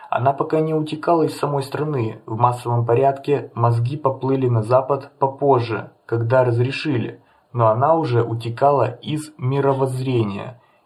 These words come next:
и все больше фантастов, замученных серой реальностью, впадало в размышления о судьбе негров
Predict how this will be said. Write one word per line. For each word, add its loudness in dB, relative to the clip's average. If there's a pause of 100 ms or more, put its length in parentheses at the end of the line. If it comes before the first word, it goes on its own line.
и -8
все 0
больше 2
фантастов, -2
замученных -4
серой 2
реальностью, 0 (180)
впадало 0
в 0
размышления -2
о -8
судьбе -2
негров -2